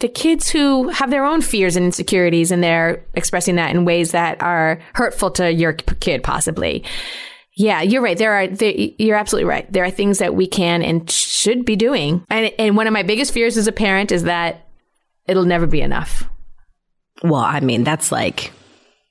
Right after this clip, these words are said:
Speaker 1: Yeah, the outside world will always get it.
Speaker 2: Always. But, but here's the thing, too. We have to trust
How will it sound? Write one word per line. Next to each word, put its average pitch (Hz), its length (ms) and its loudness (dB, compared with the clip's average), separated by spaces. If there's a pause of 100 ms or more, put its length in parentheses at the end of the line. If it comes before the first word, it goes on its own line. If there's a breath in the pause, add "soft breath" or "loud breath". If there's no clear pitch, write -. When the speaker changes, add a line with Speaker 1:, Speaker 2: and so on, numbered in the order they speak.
Speaker 1:
Yeah, - 300 0 (120)
the 208 120 2
outside 202 340 0
world 190 220 2
will 175 220 0
always 180 380 2
get - 180 4
it. 160 100 0
Speaker 2:
Always. 165 720 0 (600 loud breath)
But, 311 300 0 (920)
but - 200 0
here's 349 220 0
the 277 80 2
thing, 240 220 0
too. 190 260 0
We 277 160 2
have 294 200 -2
to 180 120 -4
trust - 960 -2